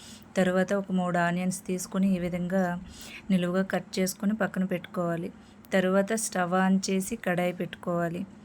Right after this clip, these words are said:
ఈ విధంగా కడాయి పెట్టుకున్న తర్వాత త్రీ స్పూన్స్ ఆయిల్ వేసుకోవాలి. ఈ విధంగా ఆయిల్ వేసుకున్న తర్వాత కట్ చేసి పెట్టుకున్న ఆనియన్స్ వేసుకోవాలి.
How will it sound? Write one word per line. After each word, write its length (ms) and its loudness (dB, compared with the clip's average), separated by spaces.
ఈ 60 2
విధంగా 280 2
కడాయి 300 2
పెట్టుకున్న 400 -2
తర్వాత 400 0
త్రీ 280 -2
స్పూన్స్ 460 -2
ఆయిల్ 300 0
వేసుకోవాలి. 720 -4
ఈ 60 2
విధంగా 380 2
ఆయిల్ 260 2
వేసుకున్న 500 0
తర్వాత 800 -2
కట్ 280 -4
చేసి 200 -2
పెట్టుకున్న 500 -2
ఆనియన్స్ 460 2
వేసుకోవాలి. 760 -2